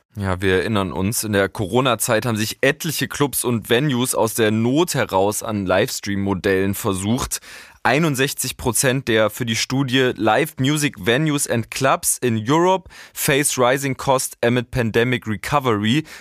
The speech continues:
befragten Läden haben im Jahr zweitausendzwanzig Online-Musikveranstaltungen organisiert. In zweitausendzweiundzwanzig, als langsam wieder Präsenzveranstaltungen stattfinden konnten,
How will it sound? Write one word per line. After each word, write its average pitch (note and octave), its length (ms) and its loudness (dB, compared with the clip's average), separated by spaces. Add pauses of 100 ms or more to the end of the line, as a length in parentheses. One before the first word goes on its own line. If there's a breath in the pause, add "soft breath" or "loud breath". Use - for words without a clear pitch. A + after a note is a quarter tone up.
befragten B2+ 640 -2
Läden A#2+ 440 2 (220 loud breath)
haben D3+ 160 0
im C#3 120 0
Jahr A#2 200 4
zweitausendzwanzig A#2 960 -2 (100)
Online-Musikveranstaltungen G2 1600 0
organisiert. G2+ 840 -2 (380 loud breath)
In A#2 200 2
zweitausendzweiundzwanzig, C#3 1300 0
als G#2 220 0
langsam B2 380 0
wieder A2+ 220 2
Präsenzveranstaltungen G2+ 1300 0
stattfinden - 600 -6
konnten, A#2+ 420 0